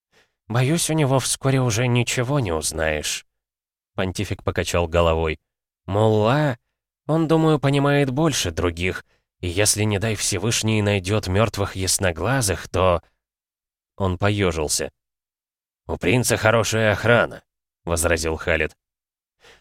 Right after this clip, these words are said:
"У вас в Пентагоне она не хуже была, однако что натворили там байкеры?" "Байкеров больше нет", стоял на своём координатор. "Ну-ну", скептически хмыкнул кардинал.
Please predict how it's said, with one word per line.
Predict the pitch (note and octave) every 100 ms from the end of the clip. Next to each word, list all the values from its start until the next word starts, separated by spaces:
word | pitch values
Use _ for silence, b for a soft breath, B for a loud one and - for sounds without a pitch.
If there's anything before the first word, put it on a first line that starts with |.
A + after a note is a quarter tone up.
| -
"У | A#2+
вас | E3+ -
в | -
Пентагоне | E3+ D#3+ E3 D#3 E3 D#3 D3
она | D3
не | D3
хуже | C#3+ F3+ D#3+ F#2+
была, | F2 F#2 G2+ G#2+
однако | A2+ G#2+ C3 - B2+
что | - E3+
натворили | D#3+ D#3+ D#3+ D#3+ D3+
там | D3+ C#3+ C3
байкеры?" | A2 A2+ A#2 - C#3+ C#3 _ _ _ _ _ _ _ _
"Байкеров | D2 E2+ A#2 G#2+ A2 G2
больше | F2 G#2+ - G2
нет", | G2+ E2+ - - _ _ _ _ _
стоял | - - F#2+ G#2
на | G2+
своём | - F2 E2+ F2
координатор. | - E2 D#2 F2 E2 D#2 D2+ - _ _ _ _ _ _
"Ну-ну", | F2 F#2+ A#2 E3 F#3+ B2+ E2 G2 C#3+ _ _ _ _ -
скептически | - - E2 F2+ - F2 - E2+
хмыкнул | F2 E2 F#2 F2+
кардинал. | - E2 E2+ E2+ E2 E2